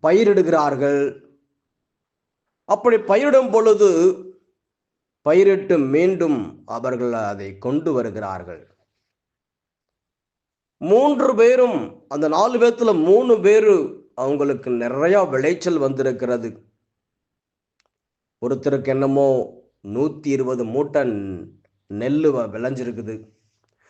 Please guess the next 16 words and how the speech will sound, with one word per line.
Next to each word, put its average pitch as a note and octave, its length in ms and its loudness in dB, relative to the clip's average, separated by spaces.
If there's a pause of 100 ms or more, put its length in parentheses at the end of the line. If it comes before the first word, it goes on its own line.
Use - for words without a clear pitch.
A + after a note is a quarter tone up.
(140)
இன்னொருவருக்கு F#3 1120 2 (560)
தொண்ணூறு A#3+ 520 2
மூட்டை F#3 380 2
நெல் D3 440 0
விளைந்திருக்கிறது. B2+ 1200 -4 (500)
இன்னொருவருக்கு A#3 1040 2
எழுபது G#3 360 2
மூட்டை F3 340 -2
நெல் C3+ 280 -2
விளைந்திருக்கிறது. C3 1200 -4 (360)
கொண்டு B2+ 320 -6
வந்து B2 280 -6
அரசரிடம் A2 760 -10 (220)
காட்டினார்கள். G2 920 -14 (1040)
ஒருவருக்கு B3+ 640 2
மட்டும் A3+ 680 -2